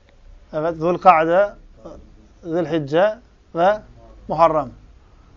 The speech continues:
Üçü peş peşe geliyor. Zülkade, Zülhicce, Muharrem peş peşe. Bir tanesi ayrı, o da ne? Recep. Bu aylarda savaş yapılması haram olduğu gibi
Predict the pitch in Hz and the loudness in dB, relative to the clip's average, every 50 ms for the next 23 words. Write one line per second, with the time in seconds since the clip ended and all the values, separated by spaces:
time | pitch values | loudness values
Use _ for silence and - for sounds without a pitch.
0 | - - - 233 202 - 214 185 233 202 - - 170 135 151 147 139 139 131 123 | -20 -12 -8 -8 -6 -6 -4 -4 -2 -4 -4 -6 -10 -8 -8 -8 -6 -8 -8 -8
1 | 127 151 180 165 - 185 160 143 143 139 143 139 143 170 160 151 170 165 143 143 | -8 -6 -8 -4 -2 0 0 0 -2 -4 -6 -6 -6 -6 -6 -4 -6 -8 -8 -10
2 | 170 123 117 - - - - _ _ _ _ - 127 143 165 156 160 185 208 214 | -14 -16 -18 -18 -20 -20 -20 _ _ _ _ -12 -6 -4 -4 -2 0 -2 -2 -4
3 | 233 - - _ - 185 156 143 170 147 147 208 233 240 254 - - - - - | -6 -14 -20 _ -12 -12 -12 -10 -12 -12 -10 -10 -10 -10 -14 -20 -20 -20 -20 -20
4 | _ - - - 180 175 165 147 180 175 165 160 156 185 185 170 165 170 196 202 | _ -14 -8 -8 -6 -6 -6 -6 -4 -4 -4 -2 -4 -4 -6 -6 -6 -6 -6 -4
5 | 185 180 180 147 143 123 - - - - _ _ - - - _ _ _ - - | -2 -2 -2 -2 -2 -8 -12 -18 -20 -20 _ _ -20 -20 -20 _ _ _ -6 -2
6 | 190 180 185 185 180 175 165 180 180 180 180 - - - _ _ _ _ _ - | 0 0 2 2 0 0 0 0 -2 -2 -4 -10 -20 -20 _ _ _ _ _ -20
7 | - _ _ - - - - 196 185 165 - 175 165 170 170 170 165 160 - - | -20 _ _ -20 -20 -4 0 0 0 0 -2 -6 -8 -6 -8 -6 -6 -8 -10 -10
8 | 151 147 165 180 170 170 165 165 160 175 180 170 151 147 147 190 226 247 | -6 -4 -4 -4 -4 -4 -4 -4 -2 -2 -2 -2 -4 -4 -4 -4 -4 -4